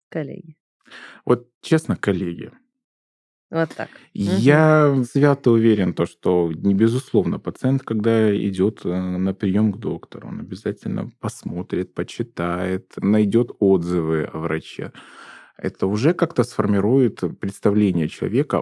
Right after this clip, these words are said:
Speaker 2: об эрудированности или там о уровне, э, оказания медицинской помощи данного врача, к которому ты хочешь обратиться и доверить свое здоровье и лечение своего заболевания.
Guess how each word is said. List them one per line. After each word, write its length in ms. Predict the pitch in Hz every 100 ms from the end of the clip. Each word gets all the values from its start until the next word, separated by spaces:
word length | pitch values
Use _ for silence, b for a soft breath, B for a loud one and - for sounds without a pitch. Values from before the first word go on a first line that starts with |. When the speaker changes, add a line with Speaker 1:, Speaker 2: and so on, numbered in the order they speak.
| -
Speaker 2:
об 160 | 90 90
эрудированности 920 | 92 85 139 170 143 123 104 - 85
или 200 | 76 69
там 200 | - 78
о 20 |
уровне, 520 | 87 104 92 90 87 76
э, 720 | 58 64 67 53 50 60 64
оказания 600 | 76 90 98 90 87 82 -
медицинской 600 | 87 85 - 95 - 87
помощи 560 | - 120 135 117 -
данного 460 | 101 107 98 95 90
врача, 360 | 92 95 -
к 60 | -
которому 500 | 107 - 104 95 92
ты 140 | -
хочешь 420 | - 101 - - 87
обратиться 540 | - 85 120 117 87
и 40 |
доверить 460 | 82 87 95 85 73
свое 220 | - 73
здоровье 580 | 82 - 82 104 98 82
и 160 | - -
лечение 500 | 80 82 - 85 82
своего 340 | - 80 73
заболевания. 720 | 73 69 82 85 73 69 -